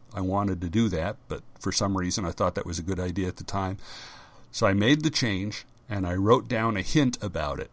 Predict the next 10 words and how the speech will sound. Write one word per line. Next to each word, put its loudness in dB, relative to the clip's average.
Now, -2
when 0
I 0
made 6
the 2
change, -2
I -2
was -4
at -2
work, 0